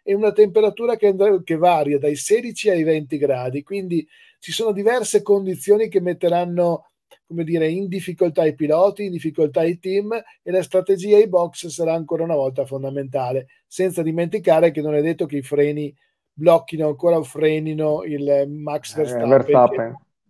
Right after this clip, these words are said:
Speaker 1: tutto in bene
Speaker 2: Che comunque
Speaker 1: intenzione
Speaker 2: era già
Speaker 1: di
Speaker 2: stato superato da Carlos Sainz nell'ultimo Gran Premio. A tal proposito, qua dicono, vi dico come andrà a finire, Sainz in Red Bull, ma Verstappen non sarà contento perché non è Perez ed è insidioso.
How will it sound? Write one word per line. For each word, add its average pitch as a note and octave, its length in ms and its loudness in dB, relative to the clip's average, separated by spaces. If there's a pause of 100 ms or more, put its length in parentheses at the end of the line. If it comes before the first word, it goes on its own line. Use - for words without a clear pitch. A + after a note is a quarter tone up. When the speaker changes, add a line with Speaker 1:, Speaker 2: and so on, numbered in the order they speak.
Speaker 1:
tutto F#3+ 260 2
in E3 120 2
bene E3 160 2
Speaker 2:
Che B3 120 8
comunque A3+ 440 6
Speaker 1:
intenzione G#3+ 160 8
Speaker 2:
era G3+ 80 6
già A#3 120 8
Speaker 1:
di G3+ 40 6
Speaker 2:
stato G#3 300 4
superato F3 880 6
da D3+ 160 6
Carlos D3 460 6
Sainz C#3 480 2
nell'ultimo C3+ 500 4
Gran C3+ 180 6
Premio. C3+ 360 6
A D3+ 60 6
tal C#4+ 220 8
proposito, G3 720 6
qua G#3+ 220 8
dicono, D#3+ 760 4
vi F#3+ 140 8
dico C4 200 6
come A3 220 6
andrà A3 180 8
a A#3 100 4
finire, F3 360 4
Sainz A#3+ 400 4
in F3 120 6
Red A3+ 260 6
Bull, C4 240 6
ma F3+ 340 2
Verstappen F#3+ 540 4
non E3 100 0
sarà G#3 220 6
contento A3+ 460 4
perché G3+ 260 4
non F#3+ 160 6
è G3+ 100 8
Perez G3+ 400 6
ed F3+ 120 -2
è F3 120 6
insidioso. B2 840 -2